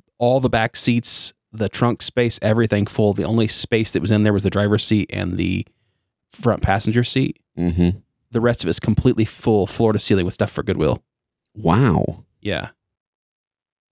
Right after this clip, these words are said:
Speaker 1: The guys at Goodwill, when I opened up the door, they were like, "Oh, geez, bring out the bins." And they brought out, like, these big rolling bins, and we were just chucking stuff into it.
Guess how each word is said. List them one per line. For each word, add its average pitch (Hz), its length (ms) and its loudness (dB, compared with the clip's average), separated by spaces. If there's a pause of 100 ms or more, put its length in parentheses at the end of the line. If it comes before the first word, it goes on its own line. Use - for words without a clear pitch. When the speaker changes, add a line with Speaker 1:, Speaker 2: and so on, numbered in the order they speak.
(400)
Speaker 1:
The 117 80 2
guys 110 320 0
at - 60 -4
Goodwill, 101 360 2
when 98 120 2
I 95 40 2
opened 107 220 0
up - 40 -18
the 98 60 -4
door, 98 240 0
they 95 60 0
were 80 80 -4
like, 82 180 -6 (540)
"Oh, 110 260 -2
geez, 101 720 -4 (800)
bring 139 160 2
out 139 140 0
the 117 80 2
bins." 104 720 0 (160)
And 104 80 -2
they 110 40 2
brought 113 200 2
out, 98 100 0
like, 98 140 -4
these 95 140 -8
big 95 260 -4
rolling 90 500 0
bins, 85 420 -2
and 107 100 -4
we 98 80 2
were 92 60 0
just - 240 -4
chucking - 400 -2
stuff - 260 -6
into - 320 -6
it. - 120 -8